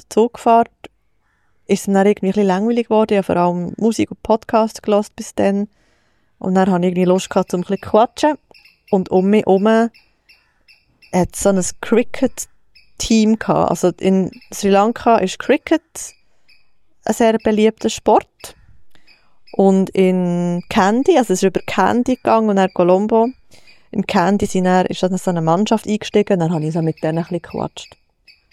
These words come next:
Und das war ganz lustig gewesen. Jetzt habe ich ohne Scheiß etwa zehn Minuten müssen auf Pause stellen, weil so ein Chipmunk, so ein Streifenhörnli,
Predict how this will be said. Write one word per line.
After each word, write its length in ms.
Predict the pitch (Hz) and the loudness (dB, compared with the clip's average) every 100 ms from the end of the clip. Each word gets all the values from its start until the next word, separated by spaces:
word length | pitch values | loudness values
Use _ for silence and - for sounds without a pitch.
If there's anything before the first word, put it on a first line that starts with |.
| _ - | _ -16
Und 140 | 175 | -10
das 80 | 208 | -6
war 160 | - | -2
ganz 160 | 196 - | -2 0
lustig 340 | 254 - 403 | -2 0 -2
gewesen. 240 | - 330 427 - _ _ _ _ _ _ _ _ _ | -2 0 -2 -2 _ _ _ _ _ _ _ _ _
Jetzt 120 | 233 | 0
habe 120 | 226 | 2
ich 80 | 196 | 2
ohne 200 | 185 202 | 2 2
Scheiß 280 | 240 226 220 | 2 0 2
etwa 180 | 208 220 - | 0 0 -2
zehn 200 | 214 208 | 0 2
Minuten 360 | 240 240 - 262 | 2 0 0 0
müssen 200 | 240 208 | 0 -2
auf 100 | - | -4
Pause 380 | 208 202 254 | 0 2 2
stellen, 500 | 311 - 277 269 320 392 _ _ _ _ _ | -2 0 2 2 0 -2 _ _ _ _ _
weil 200 | 226 226 | 2 2
so 140 | 214 | 2
ein 140 | 220 208 | -2 -2
Chipmunk, 760 | - 285 - 220 202 226 392 - | -2 -2 -2 -2 -2 -2 -6 -10
so 120 | - 214 | -8 -6
ein 80 | 208 | -4
Streifenhörnli, 1120 | - - 190 254 - 247 185 185 220 240 233 | -6 -2 0 0 -2 0 2 2 0 -4 -6